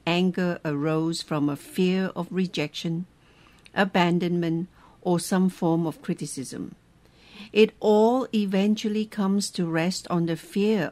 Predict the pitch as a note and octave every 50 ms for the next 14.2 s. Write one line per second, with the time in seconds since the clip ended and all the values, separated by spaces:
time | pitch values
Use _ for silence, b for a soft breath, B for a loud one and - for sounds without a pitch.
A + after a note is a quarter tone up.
0 | - D#3+ D#3+ F3 F3+ F3+ F#3 F#3 - - F3+ E3 E3 E3+ E3 - A3 B3+ B3+ A#3+
1 | G3 E3+ E3 D3 D3 D3+ - - _ _ - D#3 D3 D3+ D#3 D#3+ - - - D3+
2 | D3 D3+ D#3 D#3 D3+ D3+ F3+ C#3 C#3 - - - - F3 F3+ _ _ _ _ _
3 | _ _ _ B B B B B B B B B B B G#3+ A3+ A#3+ B3+ B3+ A3
4 | B3+ B3 C4 D4 D#4+ - - - - G#3+ B3 C4+ C#4 - - - G#3+ F#3 F3+ -
5 | F#3+ E3 D#3+ - - _ _ - F3 E3 - - F3 F#3 G3+ G#3+ G#3+ - - E3+
6 | C#3+ C#3 C#3+ D3 D3 D3+ D#3 - - b b b b b b b b b - F#3+
7 | F3+ - - - F3+ E3+ D#3 - F3 D3+ - - F#3+ G#3 A3 A3+ A3+ A3+ G#3+ G#3+
8 | - - E3+ E3 G#3+ E3 C#3+ D#3 - E3+ F3+ F3+ - - F#3+ F3 E3+ - - -
9 | D#3+ D3 D#3 E3+ F#3 G3 G3 F#3+ G3 F#3+ F#3 - - - - - D3 D#3+ E3+ E3+
10 | E3+ F3 F3 F3 E3+ E3+ - - - D3 C#3+ C#3 C3+ B2 - b b b b b
11 | b b b b _ - - A3 B3 A#3+ - C4 B3+ A#3+ A3+ G#3+ A3 A3+ A3+ A3+
12 | A3 G#3+ - G#3+ G#3+ G#3+ G#3+ - - F3+ F3 F3+ F#3 G3 F#3+ F#3+ F#3+ F#3 - F3
13 | E3+ - - - - E3 E3 E3+ F#3 F#3 D3 D#3 E3+ F3 F#3 F#3 E3 D3+ C#3 A#2+
14 | - - -